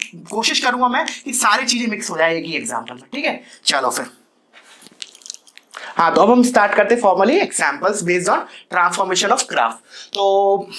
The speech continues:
let's start with it। तो मैंने कहा पहले हमें graph बनाना है, draw the graph of, अ, चलो ले लेते हैं y is equal to, देखना मैं, अ, ले रहा हूँ sine of mod x, और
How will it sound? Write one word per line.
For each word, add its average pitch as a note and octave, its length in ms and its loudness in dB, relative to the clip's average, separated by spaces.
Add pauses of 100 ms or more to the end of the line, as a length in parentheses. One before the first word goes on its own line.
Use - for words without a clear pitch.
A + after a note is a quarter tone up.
(400)
let's G#3 200 -2
start G#3 300 2
with G#3+ 120 0
it। C4 120 -2 (360)
तो G3 60 -10
मैंने G#3 240 2
कहा A3+ 260 4 (140)
पहले G3 200 0
हमें G3+ 200 -2
graph F#3 280 2
बनाना F#3 300 0
है, A3 200 0
draw F#3+ 260 -2
the G3 80 -8
graph F#3+ 340 2
of, A#3+ 140 -4 (920)
अ, C#3+ 440 4
चलो F3+ 200 0
ले F3 140 4
लेते F3+ 200 0
हैं F#3 80 -2
y E3+ 240 4
is F3 140 -4
equal E3 280 -4
to, A3 80 -6 (380)
देखना F#3 240 -2
मैं, C#3 140 -4
अ, C3+ 800 -4
ले D#3+ 140 0
रहा F3 120 2
हूँ A3+ 200 -4 (200)
sine G3 420 0
of A#3 180 -6 (1120)
mod E3+ 380 4
x, - 200 0 (540)
और E3 640 4